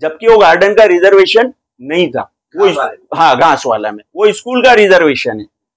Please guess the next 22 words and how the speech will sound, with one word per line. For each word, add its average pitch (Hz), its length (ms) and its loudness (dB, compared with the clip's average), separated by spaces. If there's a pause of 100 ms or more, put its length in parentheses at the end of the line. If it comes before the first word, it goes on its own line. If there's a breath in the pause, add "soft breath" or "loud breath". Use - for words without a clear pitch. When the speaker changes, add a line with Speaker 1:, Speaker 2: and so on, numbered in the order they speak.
(160)
Speaker 1:
और 180 140 0
हमने 220 520 2 (840)
गार्डन 214 560 0
के 254 140 -6
ऊपर 240 420 0
गार्डन 180 460 2
दो, 254 300 2 (160)
जहाँ 160 240 -2
रिजर्वेशन 196 640 0
की 214 180 -8
जमीन 202 360 0
गार्डन 185 400 2
की, 214 140 -10
वहाँ 190 240 2
गार्डन 151 420 2
दो, 254 220 2
जहाँ 180 280 0
स्कूल 208 440 -4
है, 185 60 4
वहाँ 131 260 2
स्कूल - 400 -6
दो। - 160 -12